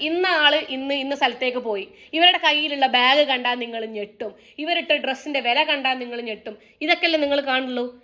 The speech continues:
എസ് കെ ഹോസ്പിറ്റലിൽ ഒരാള് പിന്നെ ജീവിതത്തോട്, ആ, മല്ലടിച്ച് മരിച്ചു, ഉം, മരണപ്പെട്ടു. ഒരു, ഒരു, ആ, പിന്നെ മുപ്പത് വയ-, ദിവസം മാത്രം പ്രായമുള്ള ഒരു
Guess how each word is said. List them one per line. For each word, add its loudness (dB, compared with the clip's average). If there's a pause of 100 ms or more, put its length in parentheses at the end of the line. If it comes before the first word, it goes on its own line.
(140)
എസ് 2
കെ 6
ഹോസ്പിറ്റലിൽ -2
ഒരാള് 0
പിന്നെ -2
ജീവിതത്തോട്, 0
ആ, -2
മല്ലടിച്ച് -2
മരിച്ചു, -10 (540)
ഉം, -4
മരണപ്പെട്ടു. 0 (280)
ഒരു, 6
ഒരു, 2
ആ, -2
പിന്നെ -6
മുപ്പത് -4
വയ-, 4
ദിവസം 0
മാത്രം -2
പ്രായമുള്ള 2
ഒരു -2